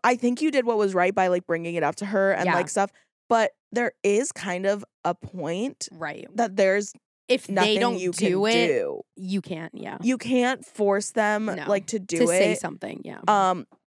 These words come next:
Speaker 1: I think obviously there's a line then where you, if you think that they're, like, not safe, obviously then there's maybe,
Speaker 2: That's a
Speaker 1: like,
Speaker 2: difference,
Speaker 1: that's
Speaker 2: yeah.
Speaker 1: different. But if you think that she's overall, like,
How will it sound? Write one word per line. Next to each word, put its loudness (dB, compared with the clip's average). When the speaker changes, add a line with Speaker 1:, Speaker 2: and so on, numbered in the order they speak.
Speaker 1:
I 6
think 0
obviously 0
there's 0
a 0
line -2
then 0
where 0
you, -4
if -2
you -10
think -6
that -4
they're, 0
like, 0
not -6
safe, -2
obviously -2
then -4
there's -4
maybe, 0
Speaker 2:
That's 2
a 4
Speaker 1:
like, 2
Speaker 2:
difference, 0
Speaker 1:
that's 2
Speaker 2:
yeah. -4
Speaker 1:
different. 0
But 4
if -4
you -2
think -2
that -2
she's -4
overall, 2
like, -2